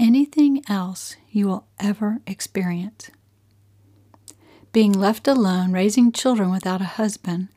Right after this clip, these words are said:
and without a dad can be really overwhelming, daunting, scary, and painful. And so I am so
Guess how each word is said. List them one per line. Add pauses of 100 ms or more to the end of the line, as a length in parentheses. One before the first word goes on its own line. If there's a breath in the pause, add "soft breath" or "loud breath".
(160 soft breath)
and
without
a
dad (360)
can
be
really
overwhelming, (160)
daunting,
scary, (120)
and
painful. (840 soft breath)
And
so
I
am
so